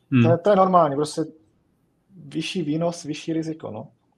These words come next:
Speaker 1: A, a druhá věc, co, co já si z toho odnáším, ty už si to taky hezky pojmenoval, že vlastně se hrozně hezky ukázalo,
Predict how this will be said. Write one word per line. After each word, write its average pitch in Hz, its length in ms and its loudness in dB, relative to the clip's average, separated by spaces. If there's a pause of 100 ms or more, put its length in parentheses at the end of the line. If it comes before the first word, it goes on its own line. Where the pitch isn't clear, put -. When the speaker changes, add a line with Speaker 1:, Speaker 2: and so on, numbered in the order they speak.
(1120)
Speaker 1:
A, 120 340 0
a 120 100 4
druhá 135 360 4
věc, 147 220 -2
co, - 320 -4
co - 180 -6
já 143 120 0
si 143 140 -6
z - 80 -8
toho 160 160 -2
odnáším, 151 440 0
ty 156 80 -4
už 143 100 -6
si 156 80 -6
to 160 120 -4
taky 160 220 0
hezky - 260 0
pojmenoval, 143 600 0
že 147 120 -2
vlastně 139 300 0
se 156 340 0 (220)
hrozně 131 380 2
hezky 139 320 0
ukázalo, 143 760 2